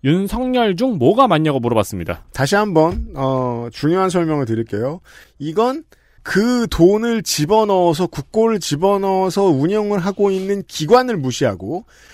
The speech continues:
Speaker 2: 그 기관에 있는 기관장을 무시하고, 그 기관을 모아서 그, 그 기관을 도와주는 전문가들을 무시하는, 전체적으로 국가를 다 무시하는 행위입니다. 장을 불러다 놓고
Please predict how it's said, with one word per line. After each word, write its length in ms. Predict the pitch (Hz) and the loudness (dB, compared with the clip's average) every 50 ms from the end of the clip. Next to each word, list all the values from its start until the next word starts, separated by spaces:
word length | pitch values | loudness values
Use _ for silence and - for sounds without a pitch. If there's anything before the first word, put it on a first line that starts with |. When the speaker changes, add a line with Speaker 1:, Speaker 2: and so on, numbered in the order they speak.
| - _ _ _ | -20 _ _ _
Speaker 2:
그 240 | - 196 220 220 170 | -2 0 0 0 -2
기관에 460 | - - 151 147 208 214 214 226 220 | -4 -6 -2 0 2 2 2 0 -2
있는 240 | 220 214 214 214 175 | -2 -4 -6 -8 -8
기관장을 580 | - - 156 165 220 233 240 233 233 220 196 156 | -6 -2 2 2 2 4 4 2 2 2 2 0
무시하고, 560 | 131 127 - - 127 110 98 95 113 135 135 | -2 -2 -2 -2 -2 -2 0 -2 -4 -4 -4
그 220 | - 190 202 208 - | -2 -2 -2 -2 -2
기관을 500 | - 160 151 175 196 202 208 202 196 170 | -4 -2 0 0 0 0 0 0 0 2
모아서 600 | 143 156 185 196 196 190 180 160 185 190 170 143 | 2 4 6 6 6 6 4 2 2 0 0 2
그, 220 | - 156 151 135 | 2 2 0 0
그 220 | - - 185 208 202 | 2 2 0 0 0
기관을 420 | - - 139 151 185 190 196 202 180 | -2 -4 -2 0 0 0 0 -2 -2
도와주는 520 | - 160 170 180 180 165 175 196 214 208 | 2 4 4 4 4 2 0 -4 -6 -6
전문가들을 760 | - 147 131 151 180 214 233 240 226 240 233 226 226 220 196 | -6 -4 -4 -2 -2 -4 -2 2 2 4 4 4 2 2 0
무시하는, 640 | 147 139 151 151 180 190 165 139 113 101 110 143 175 - _ _ _ | 0 0 -2 -2 2 2 2 2 2 0 -4 -8 -10 -14 _ _ _
전체적으로 880 | - 160 196 233 233 - 269 269 254 254 254 240 226 233 240 254 254 233 | 2 2 2 4 2 4 4 4 4 4 2 2 2 2 4 4 4 2
국가를 520 | - - 180 - - 240 226 214 214 202 | 0 -6 -10 -4 0 0 2 2 2 2
다 160 | 175 180 180 165 | 4 4 2 2
무시하는 460 | 139 139 143 - 202 202 196 185 180 | 2 -2 -2 0 0 0 2 2 0
행위입니다. 460 | 185 180 151 120 101 117 151 220 - _ _ _ _ _ | 0 0 0 0 0 0 0 -2 -2 _ _ _ _ _
장을 400 | - 147 156 165 185 220 240 233 | -2 0 2 2 2 2 0 0
불러다 320 | 190 180 185 190 170 175 165 | 0 0 0 2 4 4 2
놓고 460 | 156 135 - - 220 240 269 311 | 2 0 2 4 4 4 4 2